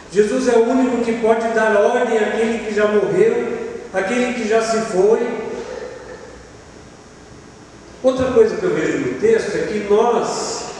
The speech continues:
não precisamos temer as más notícias. O versículo trinta e cinco diz assim:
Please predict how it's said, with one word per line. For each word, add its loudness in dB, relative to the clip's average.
não 4
precisamos 0
temer 4
as -2
más 0
notícias. -6
O -10
versículo 0
trinta 2
e 2
cinco -2
diz 0
assim: 0